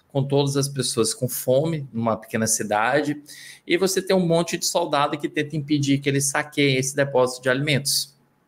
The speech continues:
Faz um grande racionamento de alimento ali na cidade. É, e é um filme parecido com Pagador de Promessas, porque é um filme que pulveriza. Ele pega um caso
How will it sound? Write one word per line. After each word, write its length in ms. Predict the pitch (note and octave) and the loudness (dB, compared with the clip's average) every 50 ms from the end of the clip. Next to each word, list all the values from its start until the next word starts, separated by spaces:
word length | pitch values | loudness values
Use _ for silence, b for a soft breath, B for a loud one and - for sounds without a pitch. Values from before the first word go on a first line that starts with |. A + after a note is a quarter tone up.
| _ _ | _ _
Faz 240 | _ - A#2 A#2 A2 | _ -2 -2 -2 0
um 80 | A#2+ A2+ | -2 0
grande 220 | G#2+ A2+ A2+ A#2 | 0 0 0 2
racionamento 640 | A#2 A2+ A#2 - - B2 A#2+ A#2 A2+ A2 A2 G#2 - | 0 -2 -4 -2 -2 0 0 0 0 -2 -4 -4 -4
de 80 | G#2 A2+ | -4 -2
alimento 360 | A2 G#2+ G#2 G2+ G#2+ - - | -2 -2 -2 -4 -6 -4 -4
ali 120 | G#2+ G#2 G#2 | -6 -6 -2
na 140 | A2 A2+ | -2 0
cidade. 500 | A2 - - B2+ A#2 G2 F#2 - - - B B B B B B B B B B B B B _ _ | 0 0 0 -2 -4 -4 -4 -6 -10 -16 B B B B B B B B B B B B B _ _
É, 460 | - G#2+ G#2 G#2+ G#2+ G#2+ G#2+ G#2+ G#2 - | -4 -2 0 2 2 2 2 2 2 2
e 120 | A2+ A2+ | 0 2
é 80 | A#2 B2 | 2 2
um 80 | C3+ | 0
filme 240 | C3+ - D3 D3 C#3+ | 0 -2 -2 -2 0
parecido 500 | C#3+ D3+ D3 C#3 C#3+ - - D3 C#3+ D3 | 0 2 2 2 0 -2 -2 0 0 0
com 100 | D3 D#3 | -2 -2
Pagador 420 | C#3+ C#3 C3+ C3+ C3+ C3+ C3 C3 B2 | -2 -2 0 0 0 0 0 0 -2
de 80 | B2+ | 0
Promessas, 520 | B2 C3+ C3 C3+ C3+ B2 B2+ C3 - C#3 C#3 | -2 0 0 2 2 2 0 0 -2 -6 -8
porque 260 | - - C#3+ C#3+ - | -8 -10 -10 -4 -2
é 40 | D3 | -4
um 40 | |
filme 220 | C#3+ C#3+ C#3+ C#3+ C#3+ | -2 -2 -6 -8 -8
que 80 | D3 | -8
pulveriza. 960 | - - - D3+ D3 C#3 D3+ D#3+ D#3 D3 C3+ C#3 C#3+ B2+ A2+ A2 A2+ G#2 G#2 B B B B B B B | -10 -2 -2 0 2 2 2 2 2 2 2 2 2 2 2 2 0 0 0 B B B B B B B
Ele 160 | - - A#2 B2 | -2 0 0 0
pega 280 | - - A#2+ A#2+ C3 | 2 0 0 0 -2
um 60 | B2+ B2 | -4 -8
caso 640 | - - A#2 A2 A2 A2+ B2 B2 C3 D3 E3+ G3 - | -6 -4 -2 0 2 2 0 0 -4 -8 -10 -10 -12